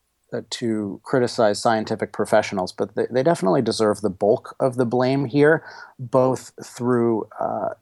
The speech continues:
a certain vocal minority of them, usually administrator hacks, uh, voicing, voicing support for this catastrophic theory, and then, or at least catastrophic set of predictions.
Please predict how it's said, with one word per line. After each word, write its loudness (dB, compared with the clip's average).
a 2
certain 0
vocal 2
minority 2
of -2
them, 0
usually -2
administrator 0
hacks, 0
uh, 4
voicing, 0
voicing 0
support 2
for 4
this 0
catastrophic 2
theory, 0
and 0
then, 0
or -4
at -2
least -2
catastrophic 2
set 0
of -4
predictions. -4